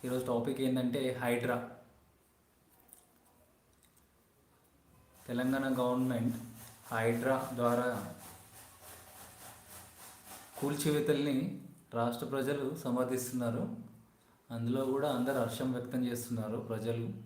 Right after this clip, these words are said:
అన్ని వర్గాల వారు, పొలిటికల్ పార్టీలు కూడా. కొందరు వ్యతిరేకిస్తున్నారు. అందులో ఎన్ కన్వెన్షన్ కూడా కూల్చివేశారు హీరో అని చూడకుండా. అందుకే రాష్ట్ర ప్రజలందరూ హర్షం వ్యక్తం చేస్తున్నారు.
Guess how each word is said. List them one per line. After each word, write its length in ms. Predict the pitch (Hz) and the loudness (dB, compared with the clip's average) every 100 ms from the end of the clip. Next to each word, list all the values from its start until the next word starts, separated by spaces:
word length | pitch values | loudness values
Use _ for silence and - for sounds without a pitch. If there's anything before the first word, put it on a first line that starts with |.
| - - 113 | -16 -10 0
అన్ని 160 | 123 | 4
వర్గాల 400 | 123 117 123 120 | 6 4 4 4
వారు, 340 | 117 117 113 - | 6 4 2 -2
పొలిటికల్ 400 | 113 113 117 120 | -4 0 2 2
పార్టీలు 320 | 117 110 107 101 | 2 0 -2 -4
కూడా. 200 | 104 - - | -4 -4 0
కొందరు 500 | 120 127 135 117 - - - - | 4 6 6 4 0 -6 -14 -6
వ్యతిరేకిస్తున్నారు. 840 | 117 117 123 120 117 117 110 98 80 - - - - - - - - 85 85 82 - - - - - - - - - - _ _ _ _ _ - - - _ _ _ _ - - - _ - - - - | -2 2 4 4 2 -2 -2 -2 -4 -10 -16 -18 -20 -18 -18 -20 -4 0 2 2 -2 -10 -14 -20 -20 -20 -20 -20 -20 -20 _ _ _ _ _ -20 -20 -20 _ _ _ _ -20 -20 -20 _ -20 -20 -10 -2
అందులో 380 | 113 123 131 117 | 2 4 6 6
ఎన్ 260 | 117 117 | 4 4
కన్వెన్షన్ 460 | 127 127 127 123 123 | 4 4 2 0 -2
కూడా 140 | 123 | -2
కూల్చివేశారు 920 | 127 123 117 120 117 120 117 139 175 120 | -2 -2 -2 0 0 0 0 0 -2 -2
హీరో 220 | 117 120 | 0 2
అని 160 | 117 117 | 0 0
చూడకుండా. 580 | 113 110 110 120 - - - - - - - | -2 -4 -4 -4 -4 -8 -14 -20 -20 -14 -6
అందుకే 600 | 113 113 131 120 120 - - - - - - | -2 0 2 2 2 -2 -12 -20 -20 -14 -2
రాష్ట్ర 280 | 117 117 123 | 0 0 2
ప్రజలందరూ 760 | 127 127 123 123 131 117 113 - 117 | 2 2 4 4 2 2 -2 -6 -6
హర్షం 320 | 113 135 127 | -4 -2 -2
వ్యక్తం 320 | 120 117 120 | -2 0 0
చేస్తున్నారు. 640 | 117 117 - 110 110 185 | 2 0 -2 -4 -4 -6